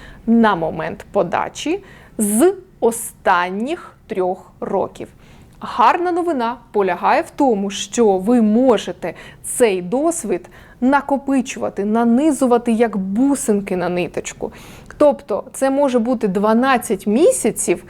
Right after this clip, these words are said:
по одному місяцю в дванадцяти різних містах. Головне, щоб всі ці посади були релевантні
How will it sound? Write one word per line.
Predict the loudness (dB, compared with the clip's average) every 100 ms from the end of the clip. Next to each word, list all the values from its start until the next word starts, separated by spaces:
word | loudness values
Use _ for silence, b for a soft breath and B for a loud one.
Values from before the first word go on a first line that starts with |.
| B B
по | 2
одному | 2 6 4 6 6 6 6
місяцю | 6 6 4 2 -4 -4 -4
в |
дванадцяти | 0 2 2 0 -4 -6 -4 -4
різних | -2 -4 -4
містах. | -4 -4 0 0 0
Головне, | 0 2 2 0 -4
щоб | -4 -6 -8
всі | -12 -8 0 0
ці | 0 -4 -4
посади | -4 -6 2 4 4 2
були | 0 2 2 2 2
релевантні | 2 2 2 2 2 2 2 0 0